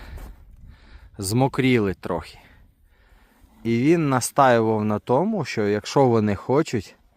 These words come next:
то хоча б там по пів відерця води їм дати.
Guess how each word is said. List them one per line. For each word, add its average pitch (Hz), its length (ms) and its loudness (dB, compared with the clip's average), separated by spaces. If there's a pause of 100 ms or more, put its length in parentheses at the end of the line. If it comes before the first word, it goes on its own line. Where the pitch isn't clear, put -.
(720)
то 107 100 -8
хоча 123 360 -2
б 110 140 -2
там 113 240 0
по 107 140 -4
пів 120 240 -2
відерця 117 560 0
води 104 340 -2
їм 117 240 0
дати. 92 400 0